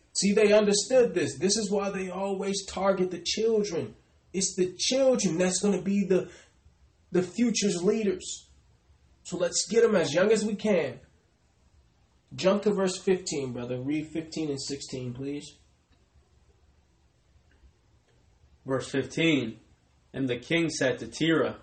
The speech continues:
Speaker 2: "I have been told that a son was yesternight born to thee,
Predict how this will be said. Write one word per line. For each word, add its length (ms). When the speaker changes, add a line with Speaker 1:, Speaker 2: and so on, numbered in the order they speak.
Speaker 2:
"I 120
have 160
been 160
told 400
that 100
a 60
son 400
was 340
yesternight 840
born 300
to 120
thee, 460